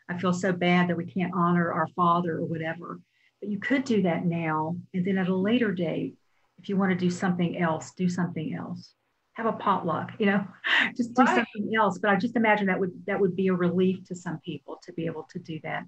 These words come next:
Speaker 1: But I
Speaker 2: I
Speaker 1: guess it's gonna take a, a re-education and a reinvigoration of, of this whole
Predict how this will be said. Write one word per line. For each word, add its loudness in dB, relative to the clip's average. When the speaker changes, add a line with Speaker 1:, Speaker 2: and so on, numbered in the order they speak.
Speaker 1:
But -2
I 0
Speaker 2:
I 0
Speaker 1:
guess 2
it's -20
gonna -2
take -2
a, 2
a -2
re-education 0
and -4
a -6
reinvigoration -2
of, -2
of -4
this -12
whole -4